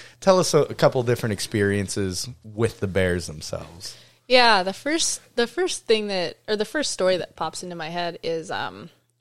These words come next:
Speaker 2: when we went to Kaguyak last year, um, me and Barrett. Um,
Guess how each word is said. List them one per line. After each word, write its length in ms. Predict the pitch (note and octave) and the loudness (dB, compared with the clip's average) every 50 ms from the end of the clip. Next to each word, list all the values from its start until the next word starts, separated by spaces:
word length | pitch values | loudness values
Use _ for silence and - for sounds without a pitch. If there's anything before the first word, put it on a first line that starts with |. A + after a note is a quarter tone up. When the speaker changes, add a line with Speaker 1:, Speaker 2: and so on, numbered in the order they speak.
| _ | _
Speaker 2:
when 240 | _ F#3+ F#3+ F#3+ F#3 | _ -12 -10 -8 -6
we 140 | F#3 F3+ F3+ | -4 -4 -4
went 520 | E3+ E3 F#3 F3+ F3 - - - - - - _ _ _ | -4 -6 -6 -6 -6 -8 -10 -14 -16 -16 -18 _ _ _
to 380 | - - G#3 F#3+ F#3 F3+ F3+ - - | -10 -6 -4 -2 -2 -2 -4 -6 -8
Kaguyak 840 | - - F3+ E3 D#3+ E3 D#3+ E3+ F3 F3 E3 - - - - - - - _ _ _ | -10 -10 -10 -10 -8 -10 -8 -8 -6 -6 -6 -6 -8 -10 -12 -16 -18 -18 _ _ _
last 380 | - - - - F#3 - - - | -18 -16 -14 -12 -10 -10 -10 -10
year, 320 | E3+ D#3+ - - - - _ _ _ _ | -10 -12 -12 -12 -14 -18 _ _ _ _
um, 500 | - F3+ - F2+ - - - - G3 F#3+ F#3+ _ _ _ _ _ | -16 -14 -12 -12 -12 -14 -14 -18 -20 -20 -20 _ _ _ _ _
me 220 | F3+ F3 F3 E3+ | -14 -12 -10 -10
and 100 | E3 E3 | -10 -8
Barrett. 340 | E3 E3+ E3 E3+ E3 E3 - - _ _ _ _ _ _ _ _ _ - - - _ _ _ _ _ | -8 -6 -6 -4 -4 -6 -8 -10 _ _ _ _ _ _ _ _ _ -20 -20 -20 _ _ _ _ _
Um, 480 | - G#3 G#3 G#3 G3+ G3+ G3+ G3+ G3+ | 4 6 8 8 10 10 8 6 4